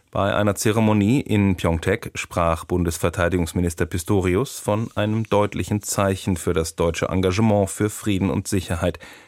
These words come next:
in der Indo-Pazifik-Region. Deutschland ist das achtzehnte Land, das dem uno-Kommando beitritt. Konkrete Angaben zum deutschen Beitrag machte Pistorius zunächst nicht.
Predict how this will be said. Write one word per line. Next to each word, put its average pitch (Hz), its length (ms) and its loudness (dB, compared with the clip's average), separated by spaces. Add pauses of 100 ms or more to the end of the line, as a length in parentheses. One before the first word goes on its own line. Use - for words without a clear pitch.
(100)
in 98 120 0
der 95 160 2
Indo-Pazifik-Region. 82 1300 -2 (800)
Deutschland 104 460 2
ist - 160 -2
das 123 200 -2
achtzehnte 92 540 0
Land, 87 420 2
das 82 180 -2
dem 95 280 2
uno-Kommando 82 680 2
beitritt. 92 520 -2 (640)
Konkrete 82 480 0
Angaben 101 500 4
zum 104 320 -2
deutschen 87 440 0
Beitrag 82 480 0
machte 101 300 -2
Pistorius 98 600 0
zunächst 95 440 2
nicht. - 260 0